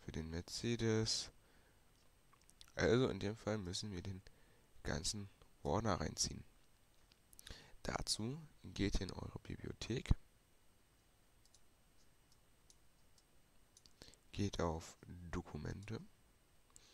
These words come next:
auf Euro Truck Simulator zwei, auf Mods und hier sind schon ein paar drinne.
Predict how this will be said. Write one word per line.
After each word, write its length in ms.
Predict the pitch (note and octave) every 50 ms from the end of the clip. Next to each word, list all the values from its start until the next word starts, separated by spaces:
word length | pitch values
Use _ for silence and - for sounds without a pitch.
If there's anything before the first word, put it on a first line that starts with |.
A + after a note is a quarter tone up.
| - - - - - - - - - - - - -
auf 340 | - - D2 D2+ - - -
Euro 280 | - F#2 G2 G2 G2 F#2+
Truck 180 | - F#2 E2+
Simulator 500 | - - F2 D#2+ D#2+ D#2+ - - D#2 D2+ -
zwei, 440 | - - - - E2 E2 G2 B2 F3+ G3+ - - - - - - - - - - - - - - - - - - - - - - - - -
auf 260 | - - - - - - -
Mods 540 | D2+ D#2 E2+ G2+ - F3+ - - - -
und 180 | - - G#2 -
hier 340 | - - - G#2+ A2 G2 -
sind 220 | G2 F#2 F2 F2
schon 180 | - - F2 -
ein 140 | - - -
paar 240 | - - - -
drinne. 280 | - - F2 G#2 C3+ G3